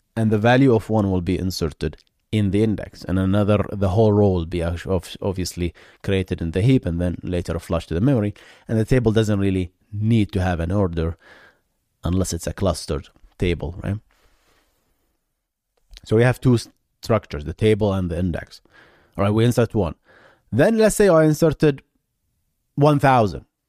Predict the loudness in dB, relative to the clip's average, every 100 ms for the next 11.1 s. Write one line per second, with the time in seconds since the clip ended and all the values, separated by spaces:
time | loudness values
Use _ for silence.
0 | _ _ _ _ _ _ -2 0 0 -2
1 | _ _ _ _ -6 -4 -2 0 2 2
2 | 2 4 4 4 2 2 2 0 -2 _
3 | _ _ -4 0 0 2 2 4 4 4
4 | 0 -8 _ -8 -4 0 0 0 0 0
5 | 0 0 2 2 0 -8 -14 _ _ _
6 | _ _ _ -8 -6 -8 -4 -2 0 0
7 | 0 0 -2 0 -2 -2 -4 -12 -18 _
8 | _ _ _ _ _ -4 -2 -2 -2 0
9 | 0 2 2 2 0 -2 -2 -2 0 -4
10 | -2 -2 -2 -4 -6 _ _ _ _ -6